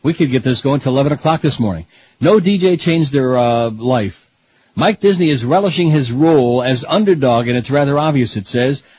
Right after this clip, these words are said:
"We're a startup," says the general manager and vice president of Party ninety-three, ninety-three point one F M.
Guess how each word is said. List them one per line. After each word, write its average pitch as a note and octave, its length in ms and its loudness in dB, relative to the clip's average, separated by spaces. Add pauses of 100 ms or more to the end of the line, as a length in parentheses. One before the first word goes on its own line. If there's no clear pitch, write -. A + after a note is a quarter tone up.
"We're D3+ 160 0
a C#3+ 80 -2
startup," G3 480 0
says C3+ 160 -2
the B2+ 80 -2
general C3+ 280 -2
manager C3 340 -2
and B2+ 100 -2
vice C3+ 180 0
president C3+ 420 -4
of B2 120 -10
Party F3+ 300 2
ninety-three, C#3 720 0 (260)
ninety-three D3+ 500 0
point C3+ 300 -4
one B2 380 0
F A#2+ 240 -4
M. G2 320 -2